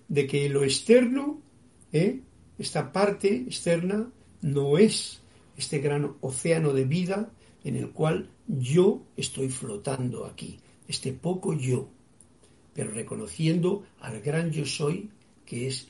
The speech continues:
lo que me sostiene en este gran manto de vida.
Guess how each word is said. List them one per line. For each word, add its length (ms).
lo 160
que 120
me 200
sostiene 1040
en 140
este 240
gran 280
manto 720
de 180
vida. 580